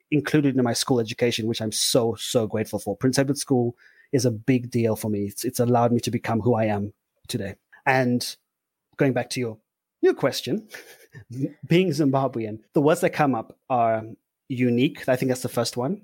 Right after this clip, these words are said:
because I feel like being a Zimbabwean means that you sit in a pocket in humanity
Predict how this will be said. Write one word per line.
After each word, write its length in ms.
because 320
I 120
feel 160
like 180
being 160
a 40
Zimbabwean 540
means 400
that 220
you 60
sit 340
in 100
a 140
pocket 540
in 180
humanity 760